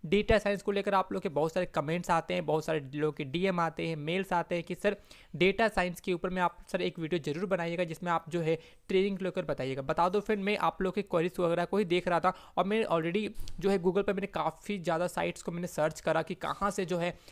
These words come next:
आप लोग जो है ट्रेनिंग कर सकते हो। और यहाँ बता दो फ्रेंड, Google में आपको मल्टीपल ऑप्शन भी देखने को मिल जाते हैं, काफ़ी ज़्यादा ऐसे साइट्स हैं जहाँ पर आप लोग जो है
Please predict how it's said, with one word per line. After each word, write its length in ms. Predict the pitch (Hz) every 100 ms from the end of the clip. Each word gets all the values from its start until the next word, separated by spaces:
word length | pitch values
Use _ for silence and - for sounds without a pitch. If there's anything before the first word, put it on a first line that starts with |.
| - 160
आप 220 | 160 185
लोग 140 | 185
जो 80 | 180
है 60 | 180 -
ट्रेनिंग 320 | 170 175 185
कर 140 | 170
सकते 360 | 165 165 - 190
हो। 60 | 190
और 100 | 165
यहाँ 160 | 170 180
बता 200 | 180 180
दो 80 |
फ्रेंड, 180 | 180 214 - - 165
Google 240 | 175 202
में 60 | 202
आपको 180 | 202 196
मल्टीपल 460 | 160 156 180 208
ऑप्शन 380 | 185 170 - 185
भी 100 | 196
देखने 280 | 170 170 180
को 80 | 170
मिल 180 | 170 170
जाते 240 | 165 175
हैं, 60 | -
काफ़ी 280 | 180 - 214
ज़्यादा 180 | 196
ऐसे 220 | 190 - 185
साइट्स 380 | 160 170 -
हैं 60 | 180
जहाँ 200 | 160 156 165
पर 80 | 165
आप 200 | 156 165
लोग 160 | 165
जो 100 | 156
है 100 | 165